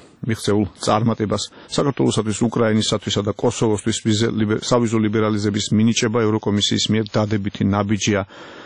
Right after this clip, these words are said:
წაახალისეთ ევროკავშირის წევრი ქვეყნები, რომ ეს გადაწყვეტილება აღასრულონ, წერს ევროპარლამენტის პრეზიდენტი მარტინ შულცი. ევროკომისია შესაძლოა მომავალ წელს გამოვიდეს რეკომენდაციით უკრაინისათვის სავიზო რეჟიმის გაუქმების შესახებ. ეს გამომდინარეობს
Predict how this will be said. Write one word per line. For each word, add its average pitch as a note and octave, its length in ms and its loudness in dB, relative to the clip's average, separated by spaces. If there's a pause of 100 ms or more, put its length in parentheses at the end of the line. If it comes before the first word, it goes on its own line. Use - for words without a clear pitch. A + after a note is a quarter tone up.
წაახალისეთ B2 680 0
ევროკავშირის G#2+ 600 0
წევრი G2+ 260 0
ქვეყნები, A2+ 380 2
რომ A2+ 180 2
ეს G2+ 80 0
გადაწყვეტილება G2+ 720 -2 (120)
აღასრულონ, G#2+ 680 0
წერს G2+ 400 0
ევროპარლამენტის G2 800 -2
პრეზიდენტი G2 480 -2
მარტინ F#2 640 0
შულცი. - 560 -2 (720)
ევროკომისია D#3+ 680 2
შესაძლოა C#3+ 540 0
მომავალ C3 420 4
წელს A#2+ 240 0
გამოვიდეს A#2 640 2
რეკომენდაციით A2 760 0
უკრაინისათვის G#2+ 760 0
სავიზო A#2 460 2
რეჟიმის G#2+ 400 0
გაუქმების G2+ 560 -2
შესახებ. G#2+ 480 0
ეს G#2+ 160 -2
გამომდინარეობს G#2 640 0